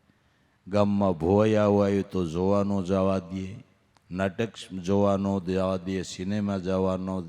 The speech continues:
દે, મેળામાં જવા ન દે. જેથી ગામમાં ભોવાઈ આવ્યો, આવ્યા હોય, તેથી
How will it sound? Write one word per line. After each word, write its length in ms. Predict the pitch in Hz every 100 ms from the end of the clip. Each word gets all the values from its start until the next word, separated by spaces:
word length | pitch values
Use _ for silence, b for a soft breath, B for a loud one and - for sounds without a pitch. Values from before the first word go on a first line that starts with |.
| 78 85
દે, 400 | 82 95 87 - b b 87
મેળામાં 600 | 92 104 110 107 104 92
જવા 400 | 92 98 95 92
ન 240 | 90 92
દે. 340 | 85 85 87 - _ _ _ _ _ _ _ _ _ b b b b _
જેથી 280 | 104 95 95
ગામમાં 500 | 85 104 117 117 107
ભોવાઈ 420 | 87 101 113 113
આવ્યો, 300 | 110 107 107
આવ્યા 420 | 107 101 107 113
હોય, 320 | 107 107 101
તેથી 580 | 95 - 104 101 104 95